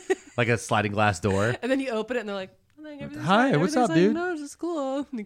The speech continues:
Speaker 2: One
Speaker 1: close
Speaker 2: of,
Speaker 1: it again.
Speaker 2: one of my favorite memories of, of my childhood dog was there was, uh, back in the day, you know, there used to be packs of dogs.
Speaker 1: Yes.
Speaker 2: And people just had 'em loose. Like, nobody had electric fences or any
Speaker 1: Yeah.
Speaker 2: of that stuff.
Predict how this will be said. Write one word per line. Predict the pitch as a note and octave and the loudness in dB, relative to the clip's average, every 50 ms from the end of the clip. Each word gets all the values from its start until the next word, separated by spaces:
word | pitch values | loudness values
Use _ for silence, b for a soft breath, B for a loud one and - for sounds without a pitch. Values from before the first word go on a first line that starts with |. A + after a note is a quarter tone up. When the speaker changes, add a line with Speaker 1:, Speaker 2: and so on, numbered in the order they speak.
| - | 2
Speaker 2:
One | A2+ C#3 | 2 4
Speaker 1:
close | D#3 F3 G3 | 4 2 0
Speaker 2:
of, | G#3 G#3 | -4 -8
Speaker 1:
it | G#3+ | -12
again. | G#3 A2 A2+ | -10 -4 0
Speaker 2:
one | A#2+ C#3 D3 | 2 4 4
of | D#3 | 4
my | E3 E3 | 4 2
favorite | D#3 - B2+ A#2 A2+ A#2 A#2+ A#2 G#2+ | 2 2 0 0 2 2 0 0 0
memories | G#2+ G#2+ G#2 G#2 G#2 G#2+ G#2 F#2+ | -2 -4 -2 -2 -2 -2 -2 -4
of, | G2+ F#2+ D#2 | -6 -8 -8
of | F2 E2 G#2 F2+ E2+ | -8 -10 -10 -6 -6
my | F#2 F#2 F2+ | -4 -4 -4
childhood | - - F#2 F2+ F2+ E2+ F#2+ F2 | -4 -4 -4 -2 -2 -4 -4 -4
dog | D#2+ F2+ F2 F2 F2 F2 E2 | -4 -4 -4 -4 -4 -6 -6
was | F2+ F2+ F2+ F2 D#2 - | -6 -6 -6 -8 -8 -8
there | F#2+ F2+ E2+ | -8 -8 -6
was, | E2+ E2+ E2+ D#2 - - - - | -6 -8 -8 -10 -12 -16 -14 -12
uh, | G2 F2+ E2+ E2+ E2+ | -12 -10 -8 -8 -6
back | F#2+ - G3 G#3+ | -4 -2 -2 -2
in | E3 A#2 | -2 -2
the | G#2 | -2
day, | G2+ G#2+ G2 | -2 -2 -2
you | F2+ | -4
know, | E2+ | -4
there | D#2+ G2 | -6 -6
used | A2 - - | -8 -8 -10
to | F2+ D#2 D#2 | -14 -14 -14
be | F2+ | -12
packs | - - - G2+ F#2 - - - | -10 -6 -6 -6 -6 -6 -6 -8
of | F#2 | -8
dogs. | D#2 E2 D#2 D#2 E2+ F#2+ G#2 - - _ - | -6 -6 -6 -6 -8 -10 -14 -18 -20 _ -10
Speaker 1:
Yes. | A3+ A3+ G#3 F3+ - - - | -8 -8 -8 -8 -10 -6 -4
Speaker 2:
And | C#3 C3 | -2 0
people | - D#3+ C#3 C#3 | 0 0 0 0
just | B2 G#2+ | 0 0
had | - B2+ | -2 -2
'em | G#2 F#2+ | -2 -2
loose. | F#2+ G2+ F#2+ E2 - - | -2 -4 -4 -4 -6 -8
Like, | F2+ F#2+ | -6 -4
nobody | G#2+ G#2 G#2+ G#2 | -2 -2 0 0
had | G2 G2+ F#2 | 0 -2 -2
electric | F2+ F#2 F2 - - E2+ - | -2 -6 -8 -8 -12 -14 -10
fences | - F#2+ F#2 F2 - F2+ F2+ F2 E2+ E2 D2+ | -8 -8 -8 -8 -8 -8 -8 -6 -8 -8 -8
or | E2+ | -6
any | E2 F2 | -6 -6
Speaker 1:
Yeah. | E2+ E2+ | -6 -6
Speaker 2:
of | E2+ | -8
that | - | -8
stuff. | - F2+ E2+ - | -8 -8 -8 -8